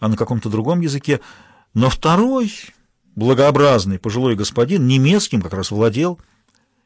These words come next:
Через каких-то четверть часа Бестужев уже снял номер в гостинице,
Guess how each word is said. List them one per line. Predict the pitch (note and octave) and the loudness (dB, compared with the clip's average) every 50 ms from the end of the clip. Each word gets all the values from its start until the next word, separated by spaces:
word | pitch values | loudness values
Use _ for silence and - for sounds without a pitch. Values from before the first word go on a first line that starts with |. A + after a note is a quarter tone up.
| _ _ _ _ _ _ | _ _ _ _ _ _
Через | - - C#3 D3 C3 | -2 0 0 2 2
каких-то | - D#3 - F3 D#3 - C#3+ | 0 -2 -2 -2 -4 -4 -6
четверть | C3+ - D#3+ D3 - C3+ G#2+ | -2 0 -2 0 0 -4 -4
часа | - - A#2 - - F3 F3+ | -4 -4 -4 0 2 2 2
Бестужев | D3+ C3 - - - E3 C#3+ C#3 B2+ - | 2 -2 -4 -2 -2 -2 0 -2 -4 -4
уже | C3+ A#2 B2 | -4 -4 -4
снял | A2 - C3 C#3 C3+ B2+ | -4 -2 0 0 2 2
номер | C3+ C#3+ C#3+ B2 A2+ G2+ | 0 0 0 0 -2 0
в | F2+ | 0
гостинице, | G#2+ A#2 A2 - - E3+ D#3+ D3+ - - C#3+ C#3 | -2 -2 -2 -2 -4 -4 -4 -4 -2 -4 -4 -6